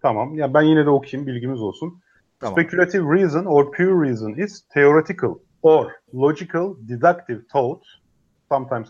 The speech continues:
Speaker 1: called theoretical reason, as opposed to practical, active, willing thought. Belki pratik olarak, e,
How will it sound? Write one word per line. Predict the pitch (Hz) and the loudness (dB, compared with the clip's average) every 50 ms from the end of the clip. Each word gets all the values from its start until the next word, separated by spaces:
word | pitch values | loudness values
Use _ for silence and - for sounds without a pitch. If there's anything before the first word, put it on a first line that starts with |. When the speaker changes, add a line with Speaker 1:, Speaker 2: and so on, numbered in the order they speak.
| _ - | _ -8
Speaker 1:
called | 127 131 131 _ | -8 -8 -8 _
theoretical | - 123 123 123 123 127 _ 117 104 101 | -6 -4 -4 -4 -6 -8 _ -14 -12 -12
reason, | 98 98 123 151 175 147 131 | -12 -12 -14 -14 -8 -6 -4
as | 123 123 | 0 2
opposed | 143 143 143 - - 170 170 165 - - | 2 0 0 -2 -2 -4 -4 -4 -4 -6
to | 185 180 180 | -8 -8 -2
practical, | - 156 147 151 - - 120 - 107 92 92 - _ _ - | 0 0 0 0 -2 -8 -16 -12 -12 -12 -12 -14 _ _ -2
active, | 139 139 - _ 117 104 | -2 -2 -2 _ -12 -10
willing | 98 120 135 117 101 95 - | -8 -6 -6 -6 -6 -10 -14
thought. | _ 92 82 160 _ _ _ - | _ -14 -14 -14 _ _ _ -8
Belki | 127 127 123 131 147 123 - _ _ _ _ _ _ _ _ _ _ - | -8 -8 -8 -8 -10 -12 -12 _ _ _ _ _ _ _ _ _ _ -2
pratik | 131 139 143 139 - - | 0 0 0 0 0 2
olarak, | 160 151 151 143 147 147 - _ _ _ _ _ _ _ _ _ _ _ _ _ | 4 6 6 4 2 0 -4 _ _ _ _ _ _ _ _ _ _ _ _ _
e, | - | -8